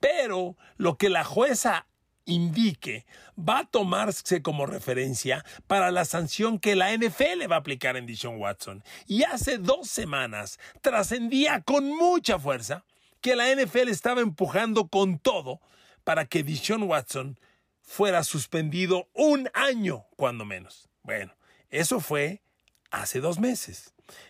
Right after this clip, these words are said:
Resulta que en los últimos días está trascendiendo. Ah, por cierto, es que el caso de Deshaun Watson ha seguido escalando y ahora resulta que las mujeres que reclaman y que están en todo su derecho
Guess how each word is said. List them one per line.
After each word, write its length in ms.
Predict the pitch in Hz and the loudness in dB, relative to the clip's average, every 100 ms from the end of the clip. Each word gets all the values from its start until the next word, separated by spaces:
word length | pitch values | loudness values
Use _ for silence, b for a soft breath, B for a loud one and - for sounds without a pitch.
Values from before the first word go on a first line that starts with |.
| - | -6
Resulta 760 | - 214 - 381 311 175 170 | 2 2 6 6 4 2 -2
que 140 | - 139 | 0 -4
en 80 | |
los 180 | 139 127 | -2 0
últimos 400 | 170 160 196 180 | 0 0 0 0
días 520 | 165 160 139 139 - - | 0 0 2 0 -4 -6
está 400 | 127 113 156 160 | -6 -4 -2 -2
trascendiendo. 760 | - 120 113 143 143 151 143 147 | -2 -4 -2 -4 -2 -2 0 0
Ah, 140 | - | 0
por 160 | 151 123 | -2 -4
cierto, 380 | 170 151 127 - B B | -2 -4 -6 -16 B B
es 120 | - | -6
que 80 | 160 | -4
el 80 | 139 | 0
caso 280 | 160 156 | 0 2
de 80 | 143 | -2
Deshaun 300 | 113 101 160 | -2 -2 -2
Watson 480 | 131 123 - 127 127 B B | 0 0 0 -6 -6 B B
ha 200 | - 147 | -4 -2
seguido 500 | - 117 139 123 107 | -2 -2 -2 -2 -2
escalando 800 | 101 - 139 156 135 123 120 - B B B - | -4 -2 -2 0 -2 -2 -4 -6 B B B -6
y 220 | 139 131 | 0 2
ahora 340 | 127 147 151 | 4 4 4
resulta 720 | 151 156 - 196 139 135 131 - B B _ | 2 -2 0 0 2 0 0 -4 B B _
que 800 | - 127 120 117 113 113 113 117 120 | 0 4 4 2 0 0 0 0 2
las 160 | 123 | 2
mujeres 480 | 139 131 147 156 139 | 4 2 2 0 0
que 140 | - | 0
reclaman 680 | 127 127 185 170 123 127 160 | 0 0 0 0 0 0 -2
y 80 | 135 | -6
que 120 | 127 | -4
están 260 | 113 135 127 | -2 0 0
en 120 | 120 | -2
todo 280 | - 156 127 | 0 2 2
su 160 | - | 0
derecho 560 | 165 131 120 - 135 190 | 0 2 2 2 0 0